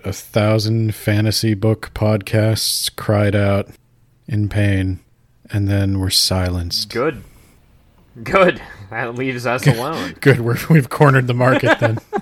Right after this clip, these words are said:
Speaker 2: <laughs> Yeah. So, yeah, uh, just a brief recap of what we talked about last time. The,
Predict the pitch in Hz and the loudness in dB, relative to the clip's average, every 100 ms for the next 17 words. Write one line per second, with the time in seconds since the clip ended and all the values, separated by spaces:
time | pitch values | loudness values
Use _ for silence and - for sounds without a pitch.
0 | - - 349 - _ 247 - 226 - 190 | -8 -16 -14 -14 _ -8 -6 -8 -6 -12
1 | - - - - - - - - - _ | -12 -16 -14 -14 -12 -12 -12 -12 -16 _
2 | _ _ _ - 403 - 440 - - 415 | _ _ _ -6 -6 -4 -8 -6 -6 -8
3 | - 392 _ - 131 117 113 117 110 110 | -8 -14 _ -14 -6 -2 0 0 -2 -6
4 | 104 - _ - 123 131 196 190 101 92 | -12 -20 _ -18 -12 -4 0 2 0 -2
5 | 110 110 120 147 123 87 127 139 160 - | -6 -6 -6 -10 -12 -12 -4 -2 -2 -2
6 | 139 165 - 117 120 - 117 113 113 131 | -6 -6 -4 -4 -4 -4 -4 -2 -2 -2
7 | 127 147 139 - 120 101 120 175 - 131 | -2 -2 -2 0 -2 0 0 -2 -4 -6
8 | 107 107 120 - 113 107 | -4 -6 -8 -6 -2 -2